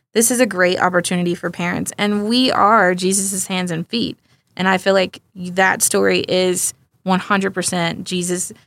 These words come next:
these two women being the hands and feet of Jesus, not only impacting children, but their parents as well. And that will make a parent and make a family come back forever to your church. And they're, and they see the love of God. And that's,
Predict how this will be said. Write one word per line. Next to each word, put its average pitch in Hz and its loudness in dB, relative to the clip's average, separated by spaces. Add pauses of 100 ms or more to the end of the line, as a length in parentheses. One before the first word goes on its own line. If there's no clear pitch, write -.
(300)
these 202 0
two 214 -2
women 185 0
being 190 0
the 185 0
hands 180 -2
and 175 -6
feet 165 -4
of 160 -6
Jesus, 185 -2
not 190 2
only 196 2
impacting 175 -4 (440)
children, 185 0
but 185 2
their 185 0
parents 185 -2
as 180 -2
well. 175 2
And 185 -2
that 214 2 (520)
will 214 4
make 196 2
a 190 2
parent 190 -2
and 180 -2
make 185 -2
a 185 -4
family 180 -2
come 185 -2
back - -2
forever - -4
to 196 -4
your 165 -2
church. - -8 (160)
And 190 0
they're, 190 0 (380)
and 202 2
they 196 4
see 208 2
the 185 0
love 185 4
of 175 -2
God. 175 2
And 190 -2
that's, 190 -2